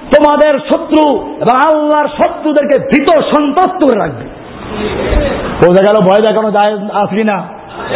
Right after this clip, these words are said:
হ্যাঁ, ভয় দেখা, দুশ্মনদের কলিজার মধ্যে ভয় ঢুকাতে হবে। আল্লাহ তাআলা বলছেন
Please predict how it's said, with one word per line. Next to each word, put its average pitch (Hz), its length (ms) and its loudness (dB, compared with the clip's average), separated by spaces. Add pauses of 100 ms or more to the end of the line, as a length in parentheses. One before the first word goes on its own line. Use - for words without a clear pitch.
(340)
হ্যাঁ, 208 580 0
ভয় 202 240 2
দেখা, 190 240 -2
দুশ্মনদের 202 540 -2
কলিজার 208 480 0
মধ্যে 196 180 -2
ভয় 190 300 0
ঢুকাতে 165 320 -2
হবে। 139 200 -8 (1500)
আল্লাহ 254 220 2
তাআলা 254 340 2
বলছেন 247 480 0